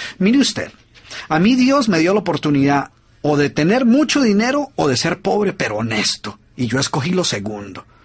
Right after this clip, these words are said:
No, pues qué admirable. Porque cuando la gente dice, "Pobre pero honesto", o "Seremos pobres pero por lo menos somos unidos", lo que está diciendo es que para salir de la pobreza hay que dejar de ser honestos,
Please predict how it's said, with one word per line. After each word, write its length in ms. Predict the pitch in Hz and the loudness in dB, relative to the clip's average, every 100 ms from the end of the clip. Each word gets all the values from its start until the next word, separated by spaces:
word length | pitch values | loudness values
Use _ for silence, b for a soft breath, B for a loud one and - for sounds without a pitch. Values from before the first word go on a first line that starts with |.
| b - | b -4
No, 220 | 139 110 | -2 0
pues 200 | 131 120 | -2 -2
qué 100 | 143 | -2
admirable. 760 | 139 147 139 139 160 202 220 214 B B B B B B _ _ _ - - | 0 0 2 2 2 2 2 -2 B B B B B B _ _ _ -20 -4
Porque 300 | 175 - 190 | -2 -2 0
cuando 280 | 180 160 165 | 0 2 2
la 120 | 147 | 2
gente 400 | 196 226 285 220 | 2 4 2 0
dice, 600 | 147 175 190 - 151 135 B B - | -2 0 2 0 0 -2 B B -2
"Pobre 440 | 190 226 247 220 214 | 2 4 4 2 2
pero 280 | 196 165 | 0 2
honesto", 840 | 151 147 151 262 277 - 127 131 147 B B | 2 2 4 2 0 -2 -2 -2 -6 B B
o 120 | 151 | -4
"Seremos 500 | 151 165 180 226 202 | 0 0 2 2 0
pobres 560 | - 196 226 208 170 - | 0 2 4 4 2 -2
pero 240 | 151 131 | -2 -2
por 120 | 139 143 | 0 0
lo 120 | 143 | 2
menos 260 | 185 208 | 2 2
somos 300 | 202 190 185 | 2 0 2
unidos", 560 | 151 156 214 190 156 151 | 2 2 2 4 2 2
lo 100 | 156 | 0
que 80 | 156 | 0
está 200 | - 196 | 0 2
diciendo 680 | 220 - 220 208 151 165 B B - | 2 2 2 2 2 0 B B -4
es 120 | 175 | -2
que 100 | 214 | -2
para 240 | 185 156 | 0 0
salir 380 | - 156 196 254 | 0 2 2 2
de 80 | 262 | 2
la 160 | 247 | 0
pobreza 460 | 208 180 196 226 165 | 0 2 2 2 0
hay 100 | 147 | 0
que 120 | 190 | 0
dejar 280 | 170 156 156 | 0 0 0
de 80 | 175 | -2
ser 200 | 180 175 | 0 0
honestos, 580 | 165 170 170 - 117 | 0 0 -2 -6 -8